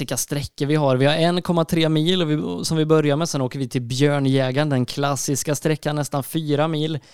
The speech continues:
En komma en mil. Eh, och sen så en kort, eh, fem komma sex kilometer som körs två gånger. Innan vi avslutar med två komma fyra, en komma nio och avslutningsvis en mil. Så att det är ju fantastiskt långa och utslagsgivande sträckor vi får,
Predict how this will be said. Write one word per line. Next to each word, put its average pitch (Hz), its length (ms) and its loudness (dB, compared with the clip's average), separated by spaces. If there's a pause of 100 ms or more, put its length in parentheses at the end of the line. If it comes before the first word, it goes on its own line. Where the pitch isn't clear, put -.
(140)
En 170 320 0
komma 170 280 2
en 160 240 -2
mil. 160 420 -4 (320)
Eh, 147 200 0
och 160 80 0
sen 151 180 0
så 147 200 -2
en 143 240 -2
kort, - 400 -6
eh, 131 180 -2
fem 139 260 -2
komma 135 200 0
sex 135 240 -4
kilometer 127 500 0
som 131 140 -2
körs 120 320 -2 (100)
två 185 180 2
gånger. 180 420 2 (320)
Innan 147 220 2
vi 147 60 4
avslutar 147 420 2
med 135 120 0
två 190 200 0
komma 175 220 -2
fyra, 156 460 0
en 151 240 -2
komma 147 240 0
nio 139 360 0
och 139 200 2
avslutningsvis 123 720 -2
en 123 380 -2
mil. 139 380 2 (320)
Så - 120 -2
att - 180 -2
det 143 100 0
är 135 40 2
ju 135 260 0
fantastiskt 143 600 -2 (580)
långa 160 680 2 (260)
och 147 200 2
utslagsgivande 139 720 0
sträckor 135 360 -2
vi 165 100 2
får, 127 200 0